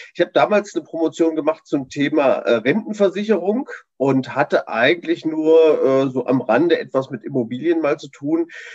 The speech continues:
Ähm, da ging's um einzelne Projekte. Und eigentlich konnte ich mir das gar nicht vorstellen, äh, da, zu dem Thema Immobilien wirklich mehr zu machen.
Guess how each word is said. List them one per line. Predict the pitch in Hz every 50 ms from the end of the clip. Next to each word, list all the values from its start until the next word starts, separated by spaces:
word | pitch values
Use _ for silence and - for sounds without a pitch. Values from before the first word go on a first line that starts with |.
| - - _ -
Ähm, | 131 127 123 127 127 123 127 127 123 120 117
da | - 113
ging's | 110 - 123 135 143 139 -
um | 135 120 117 110 104 -
einzelne | 113 123 131 127 - 139 123 113
Projekte. | 107 - - 117 107 104 117 - - - - 190 180 180 180 - - - - - - - _ _ -
Und | - 131 - -
eigentlich | 110 123 147 190 214 208 185 165 143
konnte | - 165 165 170 -
ich | -
mir | 160 160 147
das | 143 127 123
gar | 123 117 127
nicht | 143 131 -
vorstellen, | - 135 143 156 - - 156 143 143 143 131
äh, | - - 117 117 120 120 113 -
da, | 104 110 120 117 113 113
zu | - 123
dem | 123 127 123 -
Thema | - 143 147 156 156 139 - -
Immobilien | 147 143 135 120 131 147 147 185 180 156 131
wirklich | 135 - - 147 113
mehr | 120 254 - 294
zu | - -
machen. | 127 110 98 117 - 233 302